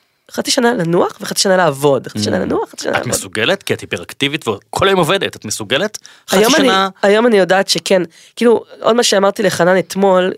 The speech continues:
Speaker 1: אה, לקראת הפודקאסט, התחלתי לחשוב, אמרתי לו, "תראה איזה קטע. באלפיים ושמונה עשרה רציתי את החיים האלה, שהכל היומן שלי יהיה עמוס,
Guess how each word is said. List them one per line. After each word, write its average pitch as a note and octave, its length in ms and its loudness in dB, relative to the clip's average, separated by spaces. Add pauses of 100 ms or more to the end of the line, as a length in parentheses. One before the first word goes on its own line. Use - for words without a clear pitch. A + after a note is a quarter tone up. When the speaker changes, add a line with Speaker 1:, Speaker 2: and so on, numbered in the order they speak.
(140)
Speaker 1:
אה, D#3 140 0
לקראת - 320 -6
הפודקאסט, E3 380 -8
התחלתי F3 200 -8
לחשוב, G3+ 320 -2 (600)
אמרתי - 240 0
לו, F#4 60 2
"תראה D4 200 0
איזה G#3+ 160 0
קטע. - 280 -6 (400)
באלפיים G#3+ 260 2
ושמונה F#3+ 380 2
עשרה A#3+ 200 -2
רציתי F#3 220 -6
את G3 60 -2
החיים F3+ 220 0
האלה, E3 280 2 (540)
שהכל - 420 -2
היומן A#3+ 220 2
שלי G#3 180 0
יהיה G#3+ 100 4 (160)
עמוס, B3 600 0